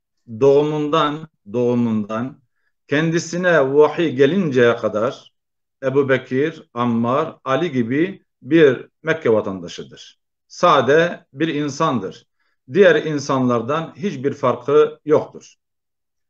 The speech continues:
Kur'an-ı Kerim'de bu gerçek şöyle dile getirilmektedir.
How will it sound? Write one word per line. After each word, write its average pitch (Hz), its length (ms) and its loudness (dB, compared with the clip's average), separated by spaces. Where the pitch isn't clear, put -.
Kur'an-ı 226 360 2
Kerim'de 175 480 0
bu 220 100 -2
gerçek 170 420 2
şöyle 143 640 4
dile 127 160 0
getirilmektedir. 113 920 -4